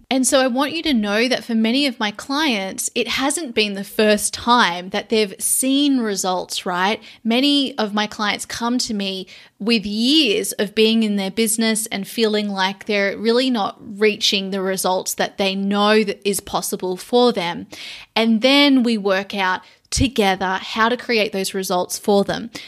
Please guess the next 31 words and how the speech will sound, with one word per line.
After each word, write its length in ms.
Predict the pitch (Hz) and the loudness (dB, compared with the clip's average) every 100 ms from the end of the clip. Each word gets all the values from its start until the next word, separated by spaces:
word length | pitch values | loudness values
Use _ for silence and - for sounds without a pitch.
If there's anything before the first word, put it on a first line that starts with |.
| - | -6
Sometimes 720 | - 240 277 - 285 285 - | 0 4 4 2 2 2 -2
it 80 | |
happens 360 | - 226 240 233 | -2 -2 0 0
immediately, 720 | 220 208 196 214 - 240 262 - | 0 0 0 -2 -2 -2 -2 -4
other 220 | 233 254 | -6 -4
times 400 | 277 - 262 262 | -4 -4 -2 -2
it 80 | - | -4
happens 540 | - 240 254 247 226 | -2 -2 0 0 0
later 360 | 220 220 240 277 | 0 0 0 -2
down 260 | 240 254 254 | -2 -2 -2
the 60 | |
track. 600 | 247 - 294 277 - - - - - | -4 -2 0 0 -2 -10 -18 -10 -4
But 120 | - | -2
what 260 | 220 240 - | 2 2 0
I 300 | 233 285 320 | 0 4 4
know 440 | 247 190 185 202 - | 4 2 -2 -4 -2
as 260 | 226 240 233 | 0 0 0
the 100 | 226 | -4
coach 400 | - 226 208 - | -6 -2 -2 -2
supporting 600 | - 208 302 339 269 202 | -6 -2 2 4 4 2
them 320 | 180 190 202 - - - | -2 -4 -8 -10 -14 -4
is 180 | 240 - | -2 0
that 300 | 233 - 196 | -2 -4 -2
those 360 | 226 254 247 | 0 0 -2
results 520 | 247 240 214 214 - | -4 0 2 0 -2
are 80 | 214 | -2
inevitable 720 | 196 - 196 196 202 214 240 - | -2 0 -2 0 2 4 4 2
and 160 | 208 208 | -2 0
they 280 | 208 214 - | 0 -2 -2
are 460 | 202 202 214 214 - | 0 4 4 2 -2
coming. 540 | - 202 180 180 254 | -10 -8 -8 -10 -14